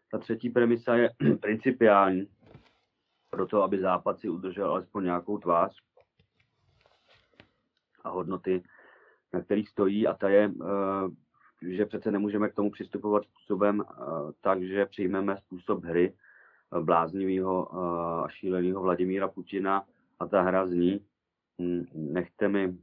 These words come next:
dělat, co chci, budu zabíjet civilisty, budu, vy se na to budete pouze dívat, já si zaberu, eh, některé země a pokud se do toho budete chtít angažovat, v tom angažovat mnohem víc, eh, tak já zmáčknu to tlačítko."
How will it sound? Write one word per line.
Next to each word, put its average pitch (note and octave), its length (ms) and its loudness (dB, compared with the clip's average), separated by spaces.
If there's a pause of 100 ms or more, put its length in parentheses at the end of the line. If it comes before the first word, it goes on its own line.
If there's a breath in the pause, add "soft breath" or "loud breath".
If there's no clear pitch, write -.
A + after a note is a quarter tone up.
(180)
dělat, F#2 280 2
co G#2 160 -4
chci, F#2 420 2
budu F#2 280 -4
zabíjet F2+ 420 -2
civilisty, F2+ 640 -2
budu, F2 400 -2 (340)
vy E2+ 100 -4
se - 100 -10
na F2+ 100 0
to F2 120 -4
budete F#2 280 0
pouze F2+ 300 -2
dívat, E2+ 360 0 (840)
já F#2 120 -4
si F#2 140 -6
zaberu, F2 380 2 (640 loud breath)
eh, F#2 160 2
některé F#2 460 2
země F2 480 2
a F2+ 160 0
pokud F2+ 340 -4
se F#2 140 0
do F2+ 80 0
toho F2+ 360 -2
budete F2 300 0
chtít - 240 -10
angažovat, F2 600 0 (260 soft breath)
v - 40 -20
tom F2 220 -2
angažovat F2+ 460 0
mnohem F2 260 -2
víc, F2 240 -6 (580 soft breath)
eh, E2+ 160 0
tak E2 160 -4
já E2+ 160 4
zmáčknu E2 400 -2
to E2+ 100 -4
tlačítko." - 600 -8